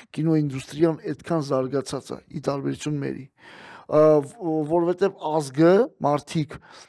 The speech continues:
ուզում են դա տեսնել։ Նու դասականը, չէ՞, Նադիրի և Սեմինի բաժանումը։ Ճիշտ ասացի, չէ՞, անունները։ Այո, այդ ֆիլմը, նու, ինքը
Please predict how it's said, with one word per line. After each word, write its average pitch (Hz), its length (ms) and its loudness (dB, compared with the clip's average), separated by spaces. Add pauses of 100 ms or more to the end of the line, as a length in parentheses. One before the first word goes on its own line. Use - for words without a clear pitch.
(260)
ուզում 190 380 0
են 139 200 -2
դա 139 200 -2
տեսնել։ - 480 -10
Նու 233 200 0
դասականը, 160 640 2
չէ՞, 196 240 4 (640)
Նադիրի 151 580 0
և 165 220 2
Սեմինի 151 480 -4
բաժանումը։ 135 600 0 (220)
Ճիշտ - 300 -10
ասացի, - 260 -10
չէ՞, - 140 0
անունները։ 131 380 -4 (500)
Այո, 151 240 4 (380)
այդ 160 200 -4
ֆիլմը, 170 320 -4 (160)
նու, 160 240 -4 (640)
ինքը - 260 0